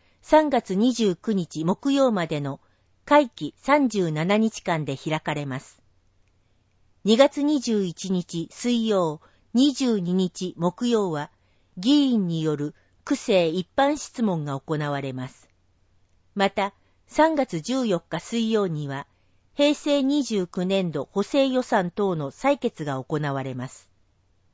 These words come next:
定例会中の委員会日程は次の通りです。二月二十六日、平成二十九年度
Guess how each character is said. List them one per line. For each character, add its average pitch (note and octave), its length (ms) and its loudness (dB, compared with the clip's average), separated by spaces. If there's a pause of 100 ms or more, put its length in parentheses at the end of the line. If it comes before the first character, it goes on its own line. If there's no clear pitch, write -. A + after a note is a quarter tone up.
(800)
定 C#4+ 260 8
例 C#4+ 200 2
会 C4 280 -2
中 B3 280 -4
の G#3+ 300 0
委 A#3 220 2
員 D4+ 100 0
会 F#3+ 260 -2
日 D#3+ 200 -4 (120)
程 D#3+ 240 -2
は D3 160 -8 (380)
次 C#4 300 0
の A3 120 0
通 F#3 280 -2
り C3 100 -16
で B2 140 -14
す。 - 180 -20 (1300)
二 G#3+ 160 2
月 C#4+ 260 2
二 D4 160 0
十 F#3+ 240 -2
六 D3 240 -6
日、 D#3+ 440 -6 (440)
平 D4 200 4
成 C#4+ 260 0
二 C4+ 200 2
十 F#3+ 220 -2
九 F3 200 -4
年 F3+ 260 0
度 C#3 220 -8